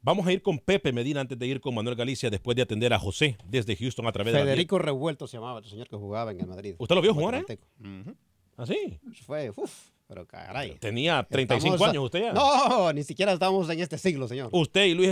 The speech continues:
Speaker 2: Por favor.
Speaker 1: Escobar, <laughs> ya, ya, ya, ya,
Speaker 2: Así
Speaker 1: ya
Speaker 2: que
Speaker 1: dijita les pega el sol a usted dos, ¿eh?
Speaker 2: <laughs>
Speaker 1: Ya dijita les pega el sol a usted dos.
Speaker 2: Ah, mire quién lo dice.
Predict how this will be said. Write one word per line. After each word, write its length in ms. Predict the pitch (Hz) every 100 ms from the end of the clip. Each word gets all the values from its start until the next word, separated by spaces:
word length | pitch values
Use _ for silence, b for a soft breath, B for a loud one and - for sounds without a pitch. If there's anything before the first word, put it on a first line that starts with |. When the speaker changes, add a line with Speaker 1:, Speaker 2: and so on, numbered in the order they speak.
| 180
Speaker 2:
Por 100 | 143
favor. 160 | 185 208
Speaker 1:
Escobar, 240 | 127 101 -
<laughs> 100 | -
ya, 200 | 160 147
ya, 100 | 147 -
ya, 180 | 156 151 143
ya, 100 | 214
Speaker 2:
Así 140 | 214
Speaker 1:
ya 80 | 220
Speaker 2:
que 60 | 247
Speaker 1:
dijita 240 | 226 247
les 100 | 175
pega 160 | 180 214
el 80 | 170
sol 120 | 208
a 20 |
usted 200 | 165 139 107
dos, 120 | 95
¿eh? 80 | - 165 _
Speaker 2:
<laughs> 180 | _
Speaker 1:
Ya 160 | 139 226
dijita 300 | 208 220 147
les 120 | 139
pega 180 | 123 123
el 80 | 104
sol 100 | 101
a 60 | 87
usted 240 | 87 73
dos. 80 | -
Speaker 2:
Ah, 60 | 151 -
mire 180 | 180 233
quién 160 | 180 220
lo 100 | 180
dice. 280 | 190 151